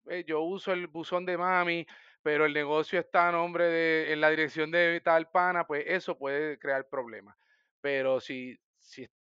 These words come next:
si te organizas del saque y tienes todos tus papeles,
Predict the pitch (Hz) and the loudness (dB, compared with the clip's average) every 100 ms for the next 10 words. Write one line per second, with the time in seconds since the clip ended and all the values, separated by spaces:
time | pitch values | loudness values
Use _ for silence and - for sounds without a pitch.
0 | _ - 139 147 135 135 139 190 175 185 | _ -16 -10 -8 -6 -6 -6 -6 -4 -6
1 | - 202 190 160 139 143 160 - _ 151 | -2 -2 -2 -4 -10 -10 -12 -14 _ -4
2 | 165 - 180 - 160 160 160 139 | -4 -6 -10 -2 0 0 -2 -6